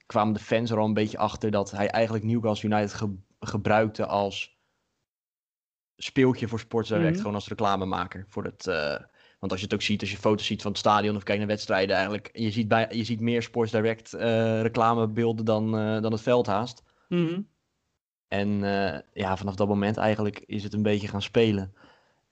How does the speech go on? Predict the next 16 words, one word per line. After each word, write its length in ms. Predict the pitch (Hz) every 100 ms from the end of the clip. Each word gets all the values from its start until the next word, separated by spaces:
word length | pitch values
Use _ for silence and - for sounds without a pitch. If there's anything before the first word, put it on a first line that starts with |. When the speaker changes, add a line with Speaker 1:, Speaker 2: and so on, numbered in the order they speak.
| -
Speaker 1:
En 320 | 104 101 98
je 140 | 107
ziet 140 | 107 120
het 120 | 110
ook 120 | 110
aan 60 | 107
de 100 | 107
transfers. 560 | 113 107 - 107 104
Hij, 240 | 104 101 101
hij, 500 | 107 - 101 104 104 - - - -
hij, 600 | - - 101 101 101 101 98 98
eh, 60 | 98 - _ _ _ _ _ _ -
koopt 200 | 110 104
spelers 520 | - 117 110 107 107
voor 180 | - 104
een 280 | 104 101